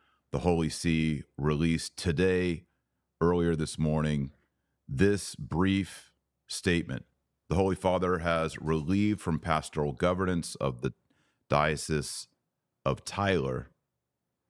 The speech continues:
His Eminence Monsignor Joseph Strickland and appointed the Bishop of Austin, his, sorry, His Excellency, not Eminence, His Excellency Monsignor Joe Vasquez,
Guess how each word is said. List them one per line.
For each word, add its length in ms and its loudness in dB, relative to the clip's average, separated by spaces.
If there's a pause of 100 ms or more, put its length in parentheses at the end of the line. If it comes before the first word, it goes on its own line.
(360)
His 160 2
Eminence 480 0
Monsignor 560 0
Joseph 600 -2
Strickland 720 -4 (540)
and 100 0
appointed 400 2
the 80 -2
Bishop 340 -2
of 140 -4 (100)
Austin, 460 -2
his, 340 -6 (380)
sorry, 240 0
His 80 -2
Excellency, 600 -4
not 160 -4
Eminence, 240 -6
His 180 -2
Excellency 540 -2
Monsignor 420 -2
Joe 300 -4
Vasquez, 720 -6